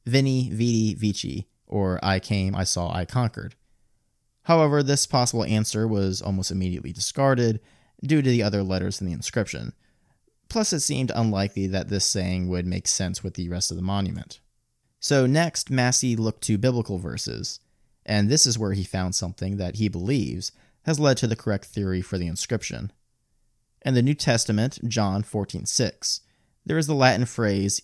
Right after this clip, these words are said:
"Ego sum via et veritas et vita," which translate to, "I am the way, the truth, and the life." So now Massey believed that he had all the pieces of the puzzle.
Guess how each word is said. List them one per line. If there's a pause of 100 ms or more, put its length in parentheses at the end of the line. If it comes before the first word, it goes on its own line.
"Ego
sum
via (240)
et
veritas
et
vita," (480)
which
translate
to,
"I
am
the
way,
the
truth,
and
the
life." (720)
So
now
Massey
believed
that
he
had
all
the
pieces
of
the
puzzle.